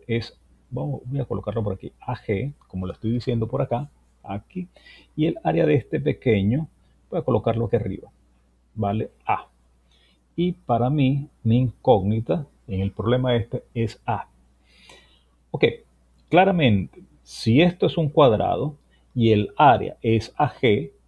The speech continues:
bueno, digamos que esto tiene lado A, lado L, perdón, voy a colocar aquí una L y aquí otra L. Entonces, claramente, A G va a ser igual a L cuadrado.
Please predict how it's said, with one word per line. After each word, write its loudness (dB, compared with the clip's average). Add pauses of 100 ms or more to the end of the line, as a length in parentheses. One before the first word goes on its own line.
(440)
bueno, 0 (760)
digamos 2
que -4 (160)
esto 0
tiene 2
lado 6
A, 2 (140)
lado 4
L, 4
perdón, 0
voy -10
a -16
colocar -4
aquí -6
una -2
L -2 (420)
y -4
aquí -6
otra 0
L. -2 (320)
Entonces, 0 (240)
claramente, 2 (480)
A 0
G 2 (460)
va -8
a -8
ser -6
igual -2
a -2
L -4 (680)
cuadrado. -2